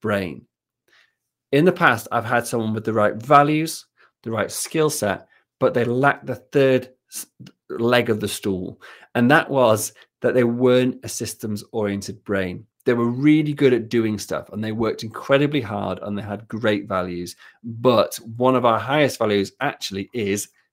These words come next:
we believe in systems. So if that person isn't able to create a system for what they do or hasn't already got a system that could be replicated, for us, because it's one of our values, it's an easy no. But for you, if systems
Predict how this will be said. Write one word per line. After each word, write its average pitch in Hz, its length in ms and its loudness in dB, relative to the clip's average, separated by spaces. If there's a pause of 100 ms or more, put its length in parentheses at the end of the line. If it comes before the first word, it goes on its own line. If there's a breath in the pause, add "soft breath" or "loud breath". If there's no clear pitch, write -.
(240)
we 117 140 -2
believe 104 220 -4
in 95 60 -4
systems. - 460 -12 (540)
So - 180 -2
if 160 220 2
that 202 180 4
person 151 480 2
isn't 147 400 2
able 123 480 0 (800)
to 110 460 0
create 131 580 2
a 110 40 -6
system - 580 -6
for 107 140 -4
what 113 200 -2
they 107 120 -2
do 107 440 0
or 110 160 2
hasn't 123 320 -6
already 139 340 2
got 127 180 0
a - 40 -10
system - 300 -10
that - 100 -12
could - 100 -16
be 110 80 -10
replicated, 160 760 -2 (580 loud breath)
for - 320 -6
us, 143 260 8
because - 300 -4
it's 107 100 -4
one 107 80 -4
of 107 60 0
our 101 120 4
values, 131 380 4
it's - 160 -8
an - 100 -12
easy 107 280 -2
no. 101 320 2
But - 200 -16
for 113 100 -6
you, 127 440 2
if - 140 -10
systems 147 420 -4